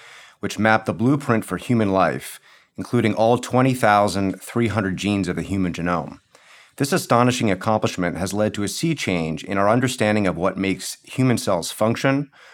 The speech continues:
what makes them malfunction, and has transformed our approach to the diagnosis and treatment of human disease,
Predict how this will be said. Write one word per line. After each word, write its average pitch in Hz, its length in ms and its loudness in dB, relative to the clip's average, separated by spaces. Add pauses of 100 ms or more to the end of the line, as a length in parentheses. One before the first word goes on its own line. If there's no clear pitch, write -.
(120)
what 95 100 -4
makes 98 220 -2
them 92 140 0
malfunction, 87 800 0 (320)
and 95 80 -2
has 95 100 -2
transformed 131 600 0
our 101 100 4
approach 104 400 0
to - 60 -14
the 95 80 -4
diagnosis 95 680 0
and 90 100 -4
treatment - 340 -4
of 82 80 -8
human 120 220 0
disease, 78 560 -6